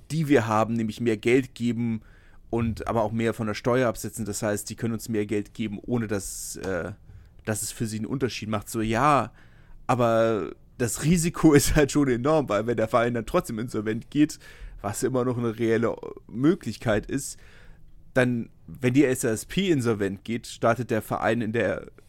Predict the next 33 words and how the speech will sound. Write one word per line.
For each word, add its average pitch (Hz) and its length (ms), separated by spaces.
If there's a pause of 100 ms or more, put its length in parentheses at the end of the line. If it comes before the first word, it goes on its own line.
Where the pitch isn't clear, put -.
(160)
Federale 98 440
eins. 65 460 (1120)
Aber 110 540 (320)
die 110 580
Akademie, 123 720
die 110 200
Rugby-Schule, 120 800 (320)
bleibt - 280
alles 113 200
erhalten. 101 420
Wenn 113 160
sie 113 120
die 113 240
S - 160
A 117 40
S 104 120
P - 160
aufgelöst 113 720
hätten 104 320 (1300)
und 107 240 (120)
der 107 120
Verein 107 380
dann 147 220
insolvent 143 440
gegangen 107 380
wäre, 113 240
hätten 123 220
sie 120 140
in 117 80
der 117 100
neunten 113 300
Liga 107 220
gestartet. - 680